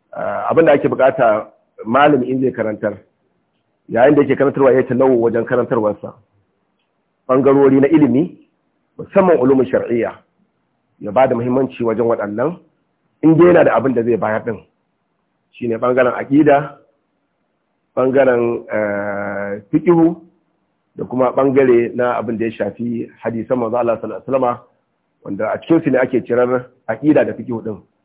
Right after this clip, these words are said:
Amma tun da sun zama duka fannoni ne masu cin gashin kansu, to lallai ne ana buƙatar malami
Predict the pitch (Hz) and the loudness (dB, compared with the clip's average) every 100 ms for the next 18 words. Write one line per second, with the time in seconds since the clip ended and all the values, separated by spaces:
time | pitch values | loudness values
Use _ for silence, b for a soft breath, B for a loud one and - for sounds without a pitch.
0 | _ _ _ _ 107 113 117 151 127 131 | _ _ _ _ -6 -4 0 2 2 0
1 | 127 127 120 131 139 139 139 139 117 104 | 0 0 0 0 2 4 4 4 2 -2
2 | - 135 123 113 104 143 151 113 - _ | -6 -6 -6 -6 -2 -2 -2 -8 -12 _
3 | _ _ _ _ 101 120 131 127 120 113 | _ _ _ _ -4 2 2 2 -2 -4
4 | 110 117 117 107 113 117 110 113 110 113 | -4 -6 -4 -4 0 0 0 -2 -4 -8